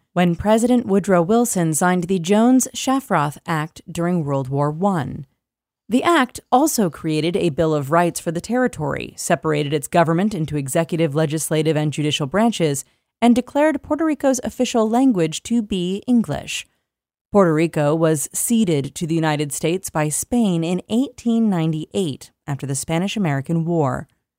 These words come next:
In nineteen fifty-two, it became a U S Commonwealth. Surprising fact, as citizens, Puerto Ricans could now join the U S Army, but few chose to do so.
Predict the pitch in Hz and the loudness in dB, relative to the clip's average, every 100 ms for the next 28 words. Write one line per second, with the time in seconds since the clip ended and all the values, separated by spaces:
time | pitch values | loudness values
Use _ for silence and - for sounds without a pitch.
0 | _ _ _ _ _ 170 160 156 156 156 | _ _ _ _ _ 0 2 2 0 0
1 | 151 151 151 143 139 - 285 208 139 135 | 0 -2 -2 -4 -6 -4 0 0 -2 -6
2 | _ _ _ 185 - - 208 226 262 277 | _ _ _ -6 -4 -4 0 2 4 2
3 | 277 247 170 143 147 - - 180 160 143 | 2 2 2 0 -2 -4 -4 0 0 0
4 | 135 131 - _ _ _ _ _ _ _ | -2 -4 -10 _ _ _ _ _ _ _
5 | _ _ - 170 160 151 151 160 185 233 | _ _ -4 0 2 0 0 0 0 -4
6 | - _ _ _ _ _ 285 302 - 349 | -14 _ _ _ _ _ 2 2 2 0
7 | - 156 143 143 - - 320 359 233 - | 0 0 -2 -6 -12 -2 0 2 0 0
8 | 156 160 - 233 240 - 220 240 294 - | -2 -2 -4 0 0 2 2 2 0 0
9 | 220 208 165 180 143 143 139 - - 240 | 2 2 2 0 0 0 0 -2 2 2
10 | 214 127 - 151 - 160 139 185 160 - | 2 0 -4 -10 -8 -8 -2 0 0 -2
11 | 143 208 240 - 135 - | -4 -2 -2 -2 -4 -6